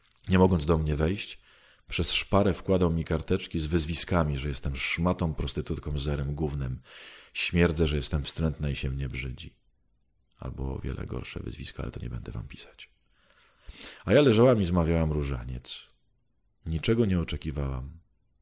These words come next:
Nawet modlić się nie umiałam, tylko klepałam modlitwę bez większej wiary. Nawet się pogodziłam z tym, że nic mnie nie czeka.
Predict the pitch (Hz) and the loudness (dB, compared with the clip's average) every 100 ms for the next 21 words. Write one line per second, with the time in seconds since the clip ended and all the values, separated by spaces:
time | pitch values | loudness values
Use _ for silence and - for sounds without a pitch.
0 | _ _ _ - 95 95 95 85 80 - | _ _ _ 0 2 4 4 2 0 -2
1 | 73 76 73 82 98 85 - 73 78 73 | -2 0 0 0 0 -2 -4 -4 -2 0
2 | 82 76 71 67 73 - 71 - _ - | 0 0 -2 -6 -8 -10 -10 -10 _ -20
3 | - - - _ - 78 76 73 - 73 | -20 -20 -20 _ -2 0 0 -2 -2 -4
4 | 69 64 67 95 107 107 98 - 107 107 | -4 -4 -2 0 2 0 -4 2 2 4
5 | 78 85 76 71 - - 69 71 - _ | 0 -2 -2 -4 -6 -6 -6 -6 -12 _
6 | _ _ _ _ _ 80 78 78 - 80 | _ _ _ _ _ -2 0 0 -2 -4
7 | 71 65 - 62 - - | -2 -4 -6 -10 -12 -20